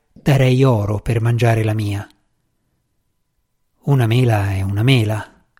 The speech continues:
per quanto la si possa rovinare. Finisco la cena svuotando una bottiglia di succo di frutta all'albicocca.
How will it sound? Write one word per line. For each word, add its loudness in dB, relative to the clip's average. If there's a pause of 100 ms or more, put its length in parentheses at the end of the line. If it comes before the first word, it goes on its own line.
(120)
per 0
quanto -2
la 0
si -4
possa -2
rovinare. -2 (2250)
Finisco -2
la 2
cena 0
svuotando 0
una 0
bottiglia 0
di 0
succo -4
di 0
frutta -2
all'albicocca. -4